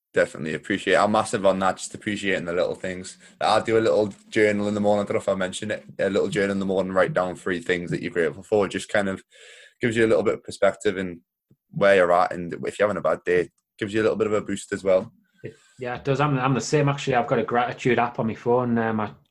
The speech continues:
Speaker 1: Oh, good.
Speaker 2: I try to do it every day, but it's, uh, <laughs> sometimes I don't
Speaker 1: Yeah.
Speaker 2: do it. But, uh,
Speaker 1: <laughs>
Speaker 2: I tell you what though, it, it, uh, it does shift your mindset, 'cause I, I wasn't very good at that until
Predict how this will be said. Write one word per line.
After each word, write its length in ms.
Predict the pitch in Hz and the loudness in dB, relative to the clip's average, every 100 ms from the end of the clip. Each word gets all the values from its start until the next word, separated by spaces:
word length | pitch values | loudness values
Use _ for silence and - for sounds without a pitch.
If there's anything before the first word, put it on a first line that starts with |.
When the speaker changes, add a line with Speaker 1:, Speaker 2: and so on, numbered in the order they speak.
| - | -4
Speaker 1:
Oh, 100 | 104 | -4
good. 180 | 92 90 _ | -4 -10 _
Speaker 2:
I 40 | - _ | -20 _
try 220 | - 120 107 | -6 -2 -2
to 60 | |
do 120 | 104 | 0
it 80 | 104 | 0
every 220 | 104 104 | 0 -2
day, 240 | 101 107 101 | -2 -2 -2
but 160 | 101 - _ - _ | -6 -12 _ -20 _
it's, 360 | 104 - - | -20 -16 -6
uh, 120 | 110 107 180 - | -4 0 -2 -2
<laughs> 40 | |
sometimes 420 | - - 123 113 | -4 -4 0 0
I 60 | 117 | 2
don't 160 | 123 | 2
Speaker 1:
Yeah. 360 | 95 95 98 95 | 4 6 6 2
Speaker 2:
do 40 | |
it. 60 | - | 0
But, 280 | - 123 - 139 | 0 0 2 2
uh, 160 | 156 135 | 4 2
Speaker 1:
<laughs> 40 | - | 0
Speaker 2:
I 640 | 165 147 131 _ _ _ - | -12 -12 -18 _ _ _ 0
tell 100 | 185 | 4
you 60 | |
what 120 | 196 202 | 6 6
though, 100 | 131 | 4
it, 180 | 117 - _ - - _ | 0 -8 _ -20 -20 _
it, 220 | 120 - _ - | -4 -4 _ 2
uh, 60 | 135 | 2
it 260 | 120 - | 2 0
does 160 | 165 151 | -2 0
shift 260 | - 147 | 0 0
your 100 | 123 | 0
mindset, 540 | 120 156 151 143 107 - - _ | 2 2 0 0 -4 -6 -20 _
'cause 120 | 110 | -2
I, 160 | 123 123 - _ _ _ - | 0 0 -6 _ _ _ -2
I 20 | |
wasn't 240 | 117 135 120 | 0 2 2
very 160 | 113 | 0
good 180 | 101 120 | 2 0
at 120 | 117 | 2
that 340 | 110 104 - - _ | -2 -4 -8 -20 _
until 680 | 107 104 - 110 104 101 - | -6 -6 -4 -2 0 -2 -6